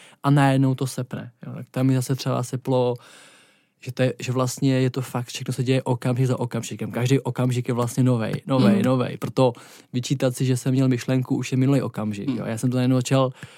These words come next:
Speaker 1: při té meditaci si fakt všiml, co je teď, jenom teď a teď,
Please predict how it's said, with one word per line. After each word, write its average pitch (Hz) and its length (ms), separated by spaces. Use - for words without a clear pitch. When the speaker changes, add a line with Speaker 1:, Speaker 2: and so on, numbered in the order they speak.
Speaker 1:
při - 120
té 131 120
meditaci 127 320
si - 120
fakt 131 120
všiml, 135 220
co 127 100
je 127 60
teď, 117 340
jenom 117 200
teď 113 400
a 123 100
teď, 117 320